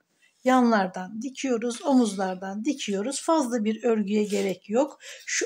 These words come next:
alt kısma bir örgü geçeceğim sadece. Etek kısmına çok ince bir sık iğne geçeceğim. O kadar. Evet, ikinci parçayı da tamamladım. Omuzun bir tanesini ve bir kenarı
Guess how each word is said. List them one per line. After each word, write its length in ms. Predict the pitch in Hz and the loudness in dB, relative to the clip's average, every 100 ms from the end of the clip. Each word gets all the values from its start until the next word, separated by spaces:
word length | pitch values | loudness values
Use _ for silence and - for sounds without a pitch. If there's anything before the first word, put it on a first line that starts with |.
| - | 0
alt 280 | 269 269 - | 0 0 -4
kısma 600 | - 175 - 202 214 269 240 | -4 -2 0 0 -2 -2 -4
bir 140 | 285 - | -6 -4
örgü 320 | 202 196 185 | -4 -4 -10
geçeceğim 520 | 175 - 175 180 175 | -10 -8 -6 -6 -6
sadece. 720 | - 190 180 180 175 208 254 | -6 -6 -6 -10 -8 -8 -8
Etek 340 | - - 185 - | -14 -14 -14 -10
kısmına 520 | - - 185 208 233 - _ | -8 -6 -2 -2 -2 -8 _
çok 180 | - - - | -16 -16 -4
ince 260 | 202 190 190 | -4 -4 -4
bir 40 | |
sık 300 | - - - | -2 -4 -6
iğne 260 | 202 185 185 | -8 -6 -6
geçeceğim. 500 | 180 - 185 240 262 | -8 -8 -2 -2 -2
O 100 | 226 | -6
kadar. 380 | 220 214 - - - - _ _ _ _ _ _ _ _ _ _ _ _ _ - - _ 277 | -10 -14 -14 -10 -10 -10 _ _ _ _ _ _ _ _ _ _ _ _ _ -20 -20 _ 2
Evet, 280 | 254 220 | 2 2
ikinci 340 | 302 302 269 - | -2 2 4 2
parçayı 480 | - 190 - 190 175 | -2 -2 -2 -2 -2
da 180 | 254 | -4
tamamladım. 840 | 254 247 196 180 175 175 214 262 - | 0 2 2 0 -4 -4 2 2 2
Omuzun 560 | 226 190 170 180 214 226 | 0 0 0 -2 -4 -4
bir 140 | 185 | -8
tanesini 680 | - 175 175 175 - 190 208 | -8 -10 -10 -4 -4 0 -2
ve 140 | 170 | -2
bir 180 | 202 202 | -4 -2
kenarı 520 | - 175 170 233 - | -2 -4 -2 -4 -4